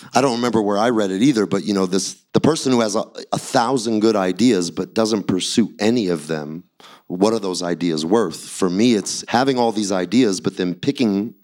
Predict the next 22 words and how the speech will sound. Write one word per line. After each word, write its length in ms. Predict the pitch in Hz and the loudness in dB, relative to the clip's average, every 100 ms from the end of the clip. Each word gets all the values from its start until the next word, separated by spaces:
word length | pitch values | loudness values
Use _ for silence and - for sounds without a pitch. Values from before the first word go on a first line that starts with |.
| - | -4
and 260 | 95 87 | 0 0
cherry 320 | - 120 120 110 | 0 2 2 2
picking 380 | 107 - 95 | 0 0 -2
the 60 | 95 | 0
ones 280 | 92 92 87 | 0 -2 0
that 140 | 90 | 0
I 80 | 82 | -2
think 260 | - 107 101 | 0 -2 0
are 100 | 90 | 0
really 300 | 98 101 95 | 2 2 0
the 280 | 85 82 | 0 -4
top 460 | - - 113 95 - | -6 -4 -2 -2 0
or 120 | 87 | 0
the 100 | 82 | 0
things 320 | - 104 104 | -2 0 2
that 120 | 95 87 | 2 0
I 120 | 85 | -2
can 300 | 87 80 76 - - - - _ | -4 -6 -8 -18 -20 -20 -20 _
have 260 | - 107 101 | 0 2 2
an 80 | 87 | -2
effect 500 | 80 - 123 - 90 | -4 -4 -4 -2 -2
on 400 | 76 76 92 | 0 -4 -6